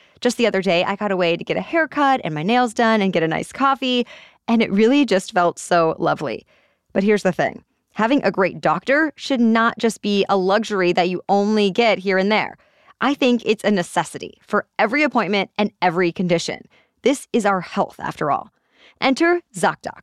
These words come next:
the place where you can find and book doctors from tens of thousands of top-tier choices, all with verified patient reviews. ZocDoc is a free app and website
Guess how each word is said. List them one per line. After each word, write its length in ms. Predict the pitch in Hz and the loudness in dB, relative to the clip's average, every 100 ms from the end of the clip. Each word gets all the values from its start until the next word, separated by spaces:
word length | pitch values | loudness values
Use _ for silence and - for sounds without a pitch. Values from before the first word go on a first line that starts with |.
| - | -4
the 100 | 214 | -4
place 300 | - 311 - | 0 -2 0
where 100 | 254 | 0
you 120 | 277 | 0
can 120 | 311 | 0
find 300 | 233 247 269 | 0 0 0
and 80 | 269 | 0
book 160 | 240 208 | 0 0
doctors 420 | 214 220 226 220 | -4 -2 -2 -2
from 240 | - 190 - - - | -2 -4 -4 -16 -6
tens 300 | - 311 294 | 0 2 2
of 80 | 240 | 0
thousands 400 | 226 220 226 185 | 0 0 -2 -4
of 120 | - | -8
top-tier 520 | - 262 - 220 196 | -4 -4 -2 -2 -2
choices, 500 | - 151 - - - - | 0 -4 -6 -14 -16 -2
all 140 | 202 | 0
with 160 | 254 202 | 2 0
verified 640 | 170 202 208 262 285 294 | 0 0 0 0 0 0
patient 340 | - 185 - - | 0 -2 0 -2
reviews. 540 | 175 151 151 78 - _ _ _ 214 | -2 -2 -6 -6 -16 _ _ _ -2
ZocDoc 440 | 254 277 277 254 | 0 2 -2 -2
is 120 | 233 | 0
a 120 | 254 | 0
free 320 | 226 - 262 294 | -2 0 0 2
app 180 | 226 | 0
and 100 | 254 | 0
website 440 | 220 165 - 156 | 0 -2 -2 -4